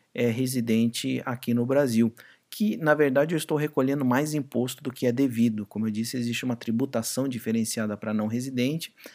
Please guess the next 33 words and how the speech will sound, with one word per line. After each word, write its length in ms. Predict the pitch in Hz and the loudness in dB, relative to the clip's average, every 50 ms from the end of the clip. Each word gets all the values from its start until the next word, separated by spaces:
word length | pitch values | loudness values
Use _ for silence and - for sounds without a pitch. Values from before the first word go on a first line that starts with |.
| - - _ _ _ | -20 -20 _ _ _
que 140 | - 165 | -10 -10
teoricamente 1200 | - - _ 220 208 - 190 143 127 127 127 127 127 123 123 120 117 117 117 123 139 160 160 131 - | -10 -2 _ 2 2 4 6 6 8 8 6 6 4 0 0 0 2 2 2 0 0 -2 -4 -4 -4
eu 60 | 131 | -6
poderia 440 | 117 - 120 120 120 117 117 120 117 | -4 -2 -2 0 0 0 0 0 -2
tirar 320 | 117 - - 120 113 113 120 | -2 -4 -2 0 2 2 2
vantagem, 720 | 113 123 131 135 127 131 - 117 123 131 139 139 147 143 | 2 0 -2 -2 -2 -2 -2 -2 0 0 0 -2 -2 -2
mas 180 | 131 131 135 135 | -4 -4 -4 -4
é 80 | 131 123 | -6 -6
que 140 | - - | -4 -4
a 60 | 117 117 | -6 -6
coisa 280 | - 127 117 117 120 113 | -4 -6 -4 -4 -4 -4
já 140 | 120 117 | -4 -6
complica 460 | 110 - 120 113 - - 113 - 107 104 | -8 -6 -8 -8 -6 -6 -6 -6 -4 -4
demais. 480 | 113 110 101 95 95 95 98 101 98 | -2 -2 0 0 0 -2 -2 -4 -6
Essa 180 | 98 - - 113 | -6 -8 -8 -8
tributação 560 | - - - 107 113 - - 107 - - 113 | -8 -8 -6 -6 -6 -6 -6 -6 -4 -4 -4
diferenciada, 680 | 107 - - 107 110 107 - - 107 107 113 120 127 - - - - - - _ | -4 -4 -4 -6 -4 -4 -2 -2 -2 0 0 -2 -4 -6 -10 -20 -20 -20 -20 _
na 80 | - 110 | -6 -4
verdade, 320 | 104 107 104 110 113 120 | -2 -2 0 0 0 -2
é 40 | 120 | -2
feita 220 | 117 - 123 120 - | -4 -4 -8 -6 -4
pra 120 | - - | -6 -6
grandes 340 | 98 104 104 117 120 113 107 | -4 0 0 2 2 2 0
investidores 840 | 107 101 107 107 - - 113 110 110 110 127 127 120 110 104 101 | 0 -2 -2 -4 -6 -8 -8 -4 -2 0 2 2 2 0 -2 -2
ou 60 | 104 | -2
então 260 | 107 104 - - 117 110 | -4 -4 -2 -2 -4 -4
pra 140 | 107 107 | -2 -4
empresas 640 | 101 92 - _ - 104 113 131 123 107 101 98 - | -6 -6 -8 _ -4 -2 -2 0 -2 -2 -4 -8 -10
que 120 | - 104 | -10 -10
querem 200 | - - 104 107 | -10 -6 -4 -4
investir 280 | 107 101 98 - 117 113 | -4 -4 -6 -8 -6 -6
no 60 | 107 | -4
Brasil. 440 | 98 98 101 101 98 107 135 143 | -4 -4 -4 -4 0 0 0 0